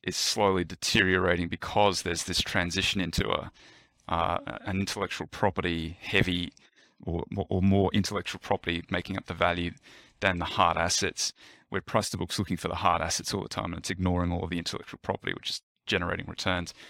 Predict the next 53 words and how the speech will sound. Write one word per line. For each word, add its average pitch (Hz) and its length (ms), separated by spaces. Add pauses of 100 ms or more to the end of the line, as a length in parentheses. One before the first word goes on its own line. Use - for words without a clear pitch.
(160)
It's - 120
a 113 40
very, 110 380
very 98 240
tough - 540 (1000)
question - 440
to - 180
answer, 95 400 (220)
but - 80
it - 180
really 95 280
is 87 120
the 98 140
only 92 320 (120)
question - 420
that - 100
<laughs> - 0
needs 127 160
to - 80
be 90 140
answered. 104 300
And, 98 180 (560)
and 107 100
I, 104 180
I'm, 117 260
I'm 113 120
sort 135 160
of 110 60
trying 110 220
to - 140
iterate. 107 320
You 107 80
can 120 140
see - 220
in 123 80
the 110 60
portfolios 98 580
that - 100
I 104 80
manage, 101 320
there 104 80
are 95 40
companies - 380
that 104 80
we've 95 140
held 98 280 (380)
since - 360
inception. 104 580 (880)
Um, 87 500 (360)
and 110 100
it's - 120
stuff - 320
like, 98 240